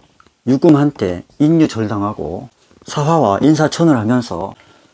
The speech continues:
인목이 또한 심하게 손상됩니다. 그러니까 여전히 머리가 지끈거리며 스트레스 속에서 헤어나질 못합니다. 자, 이렇게 강력한 금기에 살기가 있으면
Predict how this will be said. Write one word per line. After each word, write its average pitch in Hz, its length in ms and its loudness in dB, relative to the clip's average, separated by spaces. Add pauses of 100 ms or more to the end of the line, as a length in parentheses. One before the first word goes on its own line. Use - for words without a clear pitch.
(420)
인목이 160 460 4
또한 113 420 -2
심하게 123 600 -4
손상됩니다. 85 840 -6 (1120)
그러니까 147 400 2
여전히 117 400 0
머리가 120 380 -2
지끈거리며 101 840 -6 (640)
스트레스 190 480 0
속에서 127 560 0
헤어나질 107 500 -2
못합니다. - 540 -14 (1080)
자, 135 120 0
이렇게 151 260 2
강력한 139 640 0
금기에 147 480 -2
살기가 196 400 0
있으면 117 560 -2